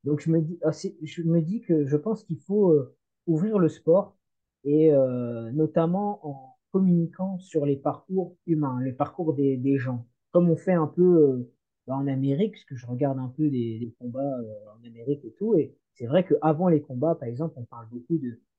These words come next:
des parcours, des parcours des gens, euh, quand ils ont commencé, euh, les galères qu'ils ont eues, parce que c'est humain, ça touche tout le monde.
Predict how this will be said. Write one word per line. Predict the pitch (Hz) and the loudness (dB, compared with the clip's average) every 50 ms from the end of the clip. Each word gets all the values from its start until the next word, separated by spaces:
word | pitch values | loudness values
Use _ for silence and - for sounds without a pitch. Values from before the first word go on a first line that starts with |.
| _ _ _ _ | _ _ _ _
des | 120 120 | -10 -4
parcours, | 120 - 170 - - - 196 190 170 - - _ _ | -2 -2 -2 -2 -4 -4 -2 0 0 -2 -2 _ _
des | - 117 113 | -12 -8 -6
parcours | - 147 - - - 165 143 117 | -6 -6 -6 -6 -6 -6 -6 -4
des | 120 123 | -4 -4
gens, | 113 123 147 170 175 175 180 180 _ _ _ _ _ _ _ _ _ | -4 -2 -2 0 0 -2 -2 -4 _ _ _ _ _ _ _ _ _
euh, | - - - - 113 113 110 110 110 110 110 110 113 110 107 107 107 107 107 107 - - _ _ - | -16 -14 -14 -14 -14 -16 -18 -20 -20 -20 -18 -16 -16 -16 -16 -16 -14 -14 -12 -14 -14 -16 _ _ -8
quand | 156 147 - - | -6 -6 -6 -8
ils | 143 131 | -8 -8
ont | 143 131 | -8 -6
commencé, | - 143 131 127 123 123 - - 170 170 170 170 170 170 165 165 - _ _ _ _ _ _ - | -4 -4 -4 -4 -8 -10 -4 0 2 2 4 4 4 2 2 -2 -6 _ _ _ _ _ _ -16
euh, | 117 117 110 110 113 113 117 120 | -14 -14 -14 -14 -16 -14 -10 -8
les | 120 120 120 | -8 -8 -6
galères | 117 139 131 139 143 139 139 - | -6 -6 -4 -4 -4 -6 -6 -10
qu'ils | - 131 120 131 | -16 -16 -12 -8
ont | 127 139 | -4 -2
eues, | 151 170 180 180 180 175 170 - | 0 0 2 2 0 0 0 -2
parce | - 123 - | -6 -8 -8
que | - - | -12 -16
c'est | - - - 160 | -18 -12 -12 -10
humain, | 160 170 175 185 208 202 | -8 -6 -6 -6 -6 -8
ça | 180 185 180 160 | -10 -10 -14 -14
touche | - _ - - _ - | -14 _ -20 -20 _ -14
tout | 151 | -8
le | 165 | -6
monde. | 175 190 185 160 | -4 -4 -4 -6